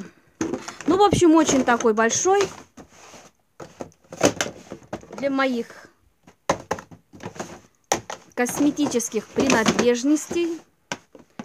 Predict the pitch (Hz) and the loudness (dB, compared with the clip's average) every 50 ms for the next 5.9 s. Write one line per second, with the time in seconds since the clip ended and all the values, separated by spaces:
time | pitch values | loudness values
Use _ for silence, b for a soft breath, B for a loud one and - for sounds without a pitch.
0 | _ - - 247 233 294 294 285 269 254 240 233 233 214 220 214 220 214 214 208 | _ -10 -10 -8 -4 -2 -2 -2 -2 -2 -2 -4 -4 -6 -6 -6 -6 -6 -6 -6
1 | 208 202 190 - - 359 403 403 392 - 359 339 294 339 330 339 311 320 294 311 | -8 -12 -12 -6 -4 -2 -2 -2 -4 -4 -6 -6 -2 -2 -2 -2 -2 -4 -4 -6
2 | 302 - - 269 294 294 294 - - 262 - 240 240 240 - - 247 233 226 226 | -8 -8 -8 -6 -6 -6 -6 -8 -12 -10 -6 -4 -4 -4 -6 -6 -8 -8 -6 -6
3 | 220 226 214 214 208 - 208 - - 208 226 226 240 226 208 202 - - - 185 | -6 -6 -6 -10 -14 -14 -16 -14 -10 -8 -6 -6 -4 -6 -6 -8 -10 -14 -14 -14
4 | 185 185 - - - - - B B B B B B B B _ _ _ _ _ | -14 -14 -18 -10 -4 -4 -4 B B B B B B B B _ _ _ _ _
5 | - - - - 226 220 214 220 254 330 440 494 - - - - - | -20 -16 -10 -6 -4 -2 -2 0 0 0 0 0 -2 -4 -16 -18 -18